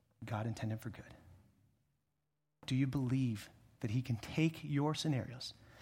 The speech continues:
your broken past, your broken <laughs> presence, and your broken future, and bring about a redemptive plan that you had no idea he was doing all along, but will see him working it out in his story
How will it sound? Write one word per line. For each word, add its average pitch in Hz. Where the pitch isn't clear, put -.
your 123
broken 147
past, -
your 113
broken 110
<laughs> -
presence, 127
and 120
your 113
broken 120
future, 123
and 120
bring 151
about 156
a 147
redemptive 127
plan 139
that 123
you 147
had 120
no 208
idea 190
he 160
was 143
doing 131
all 123
along, 120
but -
will 123
see -
him 147
working 131
it 117
out 104
in -
his 113
story -